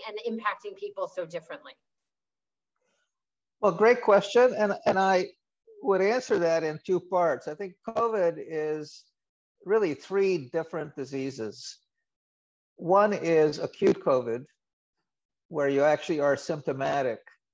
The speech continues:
Speaker 2: and have what is a severe flu-like illness, and that could range from mild to moderate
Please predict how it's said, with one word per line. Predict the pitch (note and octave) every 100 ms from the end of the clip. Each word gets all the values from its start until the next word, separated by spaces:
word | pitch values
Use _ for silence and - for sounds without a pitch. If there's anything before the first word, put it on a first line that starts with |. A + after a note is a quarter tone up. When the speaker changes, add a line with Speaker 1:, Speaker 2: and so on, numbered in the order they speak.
| _ -
Speaker 2:
and | C3
have | C#3+ D3 C#3 C3 -
what | D#3 C#3
is | C3 B2
a | C3 B2+ B2 A#2+
severe | A#2+ D3 B2 D3+ D3 C#3+ C#3 C3 B2+
flu-like | D#3 D#3 C#3 B2+ B2+
illness, | C#3+ C#3 A2 - - - - _
and | C3
that | B2+ C3
could | C3
range | B2 B2+ A#2+ A#2+ A2+ - _ _ _ _ _ -
from | C3
mild | C3 C3 C3 C3 -
to | B2
moderate | A#2 B2 B2+ B2+ A2+